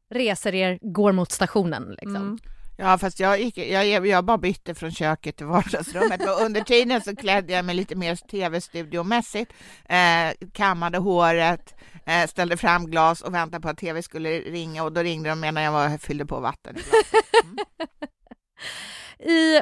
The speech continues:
Speaker 1: förra veckan så la Liberalerna ut ett YouTube-klipp där Nyamko Sabuni och Ulf Kristersson käkade sju sorters kakor. Och utifrån de här kakorna så diskuterade de olika ämnen.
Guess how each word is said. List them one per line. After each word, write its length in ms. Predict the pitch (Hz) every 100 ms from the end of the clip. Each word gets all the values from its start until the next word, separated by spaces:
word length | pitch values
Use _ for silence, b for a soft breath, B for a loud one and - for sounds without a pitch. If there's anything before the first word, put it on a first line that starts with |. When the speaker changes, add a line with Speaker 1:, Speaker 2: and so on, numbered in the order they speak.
| -
Speaker 1:
förra 240 | - 330
veckan 600 | 330 370 - 349 339 302 -
så 200 | - 285
la 380 | 262 233 214 190
Liberalerna 580 | 220 208 214 190 190
ut 140 | 185 175
ett 100 | 165
YouTube-klipp 680 | 254 - 220 - 294 - -
där 140 | 196
Nyamko 320 | 196 190 190
Sabuni 540 | 185 190 233 226 220 214
och 300 | 196 190 -
Ulf 180 | 190 -
Kristersson 640 | - 269 - 240 320 262
käkade 440 | 220 233 180 170 165
sju 240 | - 170
sorters 340 | 151 160 - -
kakor. 560 | - 247 190 - 294
Och 260 | - 254 254
utifrån 480 | 285 302 - 359 339
de 100 | 302
här 180 | 214 165
kakorna 560 | - 180 - 160 160
så 100 | 165
diskuterade 500 | 175 180 180 - 160
de 220 | 156 156 -
olika 320 | 202 165 -
ämnen. 540 | 330 294 254 427 104